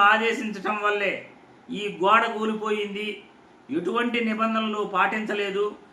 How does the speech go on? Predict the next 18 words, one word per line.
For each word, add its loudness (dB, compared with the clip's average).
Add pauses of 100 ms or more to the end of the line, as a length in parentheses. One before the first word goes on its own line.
(240)
ఎటువంటి -2 (140)
జాగ్రత్తలు 2 (140)
తీసుకోలేదు, -2 (540)
ఎటువంటి 0 (140)
పిల్లర్ 2 (120)
లేకుండా 0 (640)
ఏదైతే 2 (320)
ఇంజనీరింగ్ -2
డిజైన్ -2
ఇస్తారో -2 (520)
ఆ 6 (180)
మాస్టర్ 2
ప్లాన్ 2
ప్రకారం 2
నిబంధనలు -2 (100)
పాటించకుండా 0 (140)
గోడ 4 (120)
కట్టడం -4